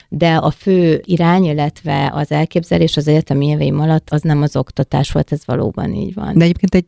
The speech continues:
Speaker 2: tudatos karrierépítőnek tartod magad? És nyilván itt a szó jó értelmében, mert ez egy tudatos építkezést jelent akkor, ha, amikor már ott voltál az egyetemen.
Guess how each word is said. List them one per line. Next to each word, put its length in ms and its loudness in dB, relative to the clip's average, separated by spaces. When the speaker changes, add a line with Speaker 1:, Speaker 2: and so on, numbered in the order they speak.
Speaker 2:
tudatos 480 2
karrierépítőnek 1300 4
tartod 420 2
magad? 300 2
És 160 2
nyilván 300 4
itt 160 4
a 40 4
szó 220 4
jó 240 6
értelmében, 840 4
mert 300 2
ez 280 4
egy 200 0
tudatos 420 2
építkezést 720 0
jelent 300 4
akkor, 340 2
ha, 80 -2
amikor 360 4
már 160 4
ott 140 2
voltál 320 2
az 120 4
egyetemen. 560 0